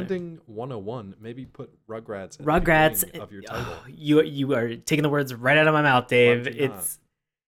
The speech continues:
Speaker 2: it's, who is going to, uh, it, if you are willing to sit through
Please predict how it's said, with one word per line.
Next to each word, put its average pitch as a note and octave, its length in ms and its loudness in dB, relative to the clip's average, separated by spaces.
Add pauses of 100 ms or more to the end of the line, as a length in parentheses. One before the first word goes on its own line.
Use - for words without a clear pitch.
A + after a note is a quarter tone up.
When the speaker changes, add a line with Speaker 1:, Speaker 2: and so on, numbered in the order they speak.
(200)
Speaker 2:
it's, F3 400 -4 (240)
who C#4+ 260 2
is A#3+ 160 -4
going A#3 220 2
to, A#3 160 -2
uh, F3 160 -2
it, - 260 -8 (380)
if C#3+ 180 -4
you B3+ 520 -4 (300)
are D3+ 120 0
willing D#3+ 480 -2
to C#3+ 120 -10
sit C#3 300 -6
through A#2+ 340 -2